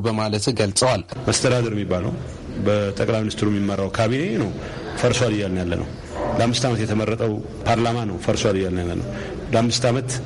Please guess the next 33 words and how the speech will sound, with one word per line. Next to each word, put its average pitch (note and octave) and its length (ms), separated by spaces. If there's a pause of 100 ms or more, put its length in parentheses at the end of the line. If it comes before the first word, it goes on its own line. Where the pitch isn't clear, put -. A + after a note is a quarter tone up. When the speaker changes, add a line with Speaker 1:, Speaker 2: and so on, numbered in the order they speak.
(240)
Speaker 2:
የክልሎችን A#2 560
ውክልና A#2 320
ይዞ G#2 160
የመጣው G#2+ 360 (560)
ፌዴሬሽን G#2+ 400
ምክር A2 140
ቤት A2 140
ነው F#2 100
ፈርሷል G2+ 340
እያልን F2+ 280
ያለ F2+ 200
ነው። F2+ 120 (280)
ሲጀመር C3 360
ፌዴራል D3 340
መንግስት B2+ 240
የሚባለው C3+ 300
ሰማይ C3 220
ላይ A2+ 80
የተንጠለጠለ A2 520
ነገር G2+ 220
አይደለም። F#2 320 (540)
የክልሎችን B2+ 840 (220)
ይሁንታ፣ A#2 460 (400)
በምርጫ A2+ 340
የተገለጸ A2 400
የክልሎች G#2 380
ይሁንታ A#2+ 380 (760)
ያቋቋመው B2+ 680 (280)
ተቋም C#3 320
ነው፣ F#2 180
ያቋቋመው A2 540
መስተዳደር G2+ 500
ነው። E2+ 120